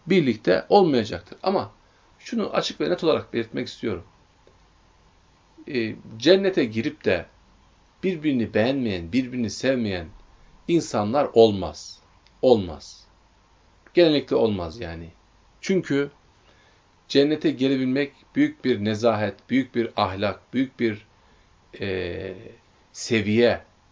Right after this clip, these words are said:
büyük bir asalet,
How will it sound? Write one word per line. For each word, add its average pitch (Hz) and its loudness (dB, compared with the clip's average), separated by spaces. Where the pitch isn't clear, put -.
büyük 139 2
bir 131 0
asalet, 107 0